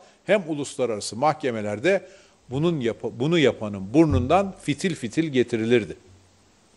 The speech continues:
Ama bıraktık hesap sormayı, Erdoğan temettüleri alıp kaçanı sarayında ağırladı. Şimdi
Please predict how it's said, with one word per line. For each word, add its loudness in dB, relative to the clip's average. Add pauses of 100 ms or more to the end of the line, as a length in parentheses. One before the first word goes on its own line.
(380)
Ama 8 (340)
bıraktık 6
hesap 2
sormayı, 6 (560)
Erdoğan 0
temettüleri -4
alıp -4
kaçanı -4
sarayında 2
ağırladı. -2 (2250)
Şimdi 2